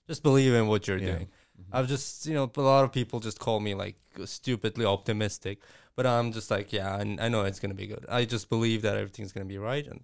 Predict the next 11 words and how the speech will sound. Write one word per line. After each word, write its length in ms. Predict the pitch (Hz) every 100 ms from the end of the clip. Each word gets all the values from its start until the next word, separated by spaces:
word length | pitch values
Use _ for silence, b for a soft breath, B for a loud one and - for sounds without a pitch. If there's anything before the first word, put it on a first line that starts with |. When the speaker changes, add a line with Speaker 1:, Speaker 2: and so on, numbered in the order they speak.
| 110
Speaker 2:
Mm-hmm. 300 | 104 95 -
Speaker 1:
just 200 | 127 -
gonna 180 | 143 139
move 240 | 143 151
on. 220 | 156 147 120
Like, 200 | 113 117
why 140 | 123
would 140 | 127 127
I 80 | 117
give 200 | 117 117
up? 180 | 113